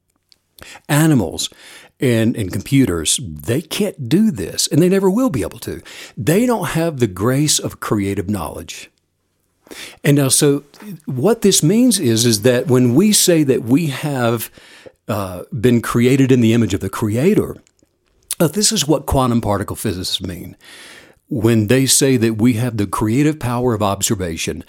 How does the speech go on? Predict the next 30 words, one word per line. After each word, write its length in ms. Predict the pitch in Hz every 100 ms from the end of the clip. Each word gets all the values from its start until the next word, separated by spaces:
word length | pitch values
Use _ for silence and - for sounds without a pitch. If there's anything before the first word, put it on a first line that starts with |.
| - - - _ _
exactly 840 | 120 92 85 139 147 175 - 156 156
like 460 | 127 107 113 117 107
that 240 | 107 101 -
of 180 | 101 98
the 160 | 92
intentional 640 | 95 90 - 131 - 104 92
bias. 640 | 87 80 76 73 - - - _ -
Well, 120 | 117
that's 200 | 139 -
responsible 540 | 127 117 110 110 110
for 340 | - 98 92 -
the 160 | - 104
creation 420 | - 87 76 85
of 40 |
the 60 | 78
universe. 460 | - - - - 226 -
Well, 300 | 117 107 113
we, 280 | - 127 180
in 180 | 202 139
the 80 | 104
likeness 500 | 98 127 165 147 -
of 140 | 135
God, 380 | 101 64 - - - - - _ _
human 440 | - 131 170 165
beings 440 | 113 85 82 87 -
have 100 | 104
been 240 | 101 85
given 420 | 95 120 127 127 -
a 80 |
knowing. 680 | 104 98 90 82 - - -